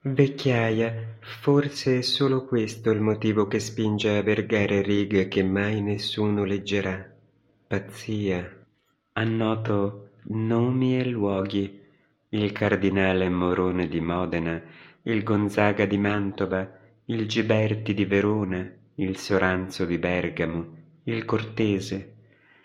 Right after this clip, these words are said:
Qualche dubbio sul Cervini e sul Del Monte,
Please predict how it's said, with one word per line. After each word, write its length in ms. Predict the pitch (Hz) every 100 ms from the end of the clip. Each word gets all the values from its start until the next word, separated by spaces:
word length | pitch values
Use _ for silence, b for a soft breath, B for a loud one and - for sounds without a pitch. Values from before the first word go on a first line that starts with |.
| b b _
Qualche 460 | - 127 123 123 120
dubbio 420 | 123 120 113 113
sul 260 | 113 110 107
Cervini 880 | - 110 104 110 117 123 120 117
e 60 | 113
sul 300 | - 117 110
Del 220 | 110 104
Monte, 680 | 104 98 90 95 98 98